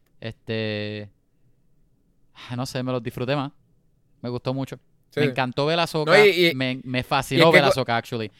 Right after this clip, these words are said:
Speaker 1: Boba Fett
Speaker 2: la segunda mitad,
Speaker 1: también, ajá.
Speaker 2: la segunda mitad fue, este, como que reveal tras reveal, so, en realidad fue, fue todo, fue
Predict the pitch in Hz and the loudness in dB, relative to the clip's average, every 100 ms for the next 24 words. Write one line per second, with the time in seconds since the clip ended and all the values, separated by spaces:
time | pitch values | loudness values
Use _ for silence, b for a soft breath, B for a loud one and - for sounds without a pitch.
0 | b _ 131 135 127 - 151 151 156 151 | b _ 2 2 2 0 0 2 2 4
1 | 160 156 160 175 185 185 190 190 175 156 | 4 4 4 4 4 8 8 10 8 6
2 | 139 135 113 104 _ _ _ _ _ _ | 2 -4 -12 -12 _ _ _ _ _ _
3 | _ _ _ 131 143 147 147 165 180 180 | _ _ _ -4 2 2 2 0 4 4
4 | 170 190 180 175 170 160 151 147 131 117 | 6 8 8 8 6 4 4 2 0 -4
5 | _ _ _ _ _ _ - 127 - 135 | _ _ _ _ _ _ -12 -12 -2 -2
6 | 131 127 123 120 123 120 131 131 147 156 | 0 0 2 2 0 -2 -4 0 0 0
7 | 143 143 170 123 117 107 104 101 123 104 | -2 -4 -4 -4 -2 -2 -4 -4 -8 -8
8 | - 113 110 117 123 120 - - _ 113 | -12 -12 -10 -8 -6 -8 -14 -20 _ -4